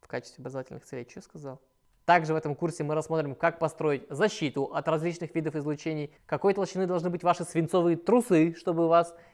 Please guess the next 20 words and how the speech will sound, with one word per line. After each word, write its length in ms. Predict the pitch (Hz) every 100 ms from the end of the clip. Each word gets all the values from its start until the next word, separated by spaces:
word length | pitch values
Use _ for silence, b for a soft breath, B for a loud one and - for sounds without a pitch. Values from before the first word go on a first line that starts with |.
| b
не 120 | 151
облучало 540 | 156 160 165 170 160 156
сильно. 460 | - 151 147 139 b b b b b
А, 480 | 147 147 143 143 139
рассмотрим, 600 | 156 175 226 220 175 147
что 160 | - 202
такое 260 | 190 185
формула 540 | 170 196 180 175 160 -
Бейтмана, 840 | 135 165 185 147 - 175 180 185 - _
не 160 | 160 175
Бэтмена, 560 | 147 220 233 165 131
а 40 | 123
Бейтмана, 760 | 127 180 156 135 165 170 208 - _ b b b b -
как 220 | - 196 147
ей 120 | 127
пользоваться 560 | - 226 233 214 196
и 20 | 139
где 180 | 160
она 100 | 190
применяется. 680 | 160 151 143 127 117 110 -